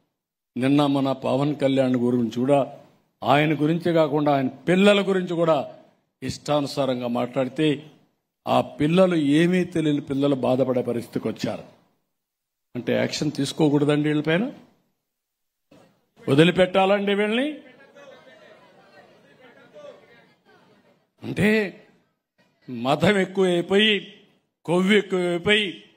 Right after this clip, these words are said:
నేరస్తులుగా తయారై, ఆ నేరస్తులే ఈరోజు మన వాళ్ళందరినీ మీరు చూస్తే ఇంకా అనుకుంటున్నారు, "ఆ రోజు నేనే ముఖ్యమంత్రి, వీళ్ళకి మీడియా ఉంది."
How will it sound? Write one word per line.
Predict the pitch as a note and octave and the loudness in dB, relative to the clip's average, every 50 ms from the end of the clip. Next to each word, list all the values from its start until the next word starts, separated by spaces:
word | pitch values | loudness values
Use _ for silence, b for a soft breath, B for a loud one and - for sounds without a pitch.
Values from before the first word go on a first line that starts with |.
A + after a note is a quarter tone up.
| _ _ _ _ _ _ _ _ _ _ - | _ _ _ _ _ _ _ _ _ _ -14
నేరస్తులుగా | A2+ B2 D3 F3+ G#3+ G#3+ A3 G#3+ G3 - G3+ F#3+ F#3+ F3+ F3+ E3+ | -8 -2 0 2 2 4 2 2 0 -2 -4 -4 -2 -2 -2 -2
తయారై, | E3+ E3 E3+ F3+ F#3+ G3+ G3+ G#3+ A3+ A3 G3+ F3+ - - - - _ _ _ _ _ _ _ | 0 0 2 4 4 4 4 2 0 -2 -4 -6 -12 -18 -20 -20 _ _ _ _ _ _ _
ఆ | C#3+ C#3+ D3+ | -4 -2 -2
నేరస్తులే | D3 C#3 C3 C#3 F3 G#3 A#3 A#3 A#3 A#3+ A3+ A#3 - A#3+ B3+ C4+ C4 A#3 A3+ - - - - _ _ _ _ _ _ _ _ _ _ _ _ _ _ _ _ - | 0 0 2 2 4 4 4 4 4 2 0 0 0 2 2 2 2 0 -2 -6 -14 -20 -20 _ _ _ _ _ _ _ _ _ _ _ _ _ _ _ _ -2
ఈరోజు | D#3+ F3 F#3+ G3+ A3 A3+ G#3+ A3 | 0 2 2 4 4 2 2 2
మన | G#3 G#3 G#3 G#3 | 0 0 0 0
వాళ్ళందరినీ | G3+ G3 F#3+ F#3+ G3 G3 G#3 G#3 G#3 G3 | 0 0 0 0 0 0 0 0 -2 -4
మీరు | F#3+ F3+ | -6 -4
చూస్తే | E3+ F#3 F#3+ F3+ - A3+ A3+ A3+ G#3+ F#3 F#3 - - - _ _ _ _ _ _ | -4 -6 -6 -4 0 0 2 2 0 -2 -4 -10 -18 -20 _ _ _ _ _ _
ఇంకా | C#3 D3 F3 E3+ F#3+ G3 G3+ F#3 | -4 -2 0 2 2 2 2 2
అనుకుంటున్నారు, | F3+ F#3 F3+ F3+ F3+ F#3+ F3 F#3 F3+ F3+ F3+ E3 D3 B2 - - - _ _ _ _ _ _ _ _ _ _ _ _ _ _ _ _ _ - | 0 -2 -2 -2 -2 -2 -2 -2 0 2 2 2 0 -2 -6 -14 -20 _ _ _ _ _ _ _ _ _ _ _ _ _ _ _ _ _ -2
"ఆ | D3 E3+ F#3+ | 0 2 2
రోజు | G3 G#3+ A3 G#3+ | 2 2 2 2
నేనే | G#3 G3+ G#3 A3 A3+ A3+ A3+ A3+ | 2 2 2 2 2 2 2 2
ముఖ్యమంత్రి, | A3+ A3 G#3+ A3 - A3 A3 G#3+ G#3+ G#3 E3+ G3+ F3+ D3+ A#2 - - - _ _ _ _ _ _ _ _ _ _ _ _ _ _ _ _ _ _ _ _ _ _ - | 2 0 -2 0 0 0 0 0 0 -2 -2 -2 -2 -2 -4 -8 -14 -20 _ _ _ _ _ _ _ _ _ _ _ _ _ _ _ _ _ _ _ _ _ _ -2
వీళ్ళకి | F3+ F#3+ F#3+ F#3 E3+ | 0 2 2 2 2
మీడియా | F3 E3+ F3+ G#3 A3 A3+ A#3 A#3 A3+ A3+ | 0 2 2 2 2 4 4 4 4 4
ఉంది." | A3 A3 A3 A3 G#3 G3+ F#3 | 2 2 0 0 0 0 0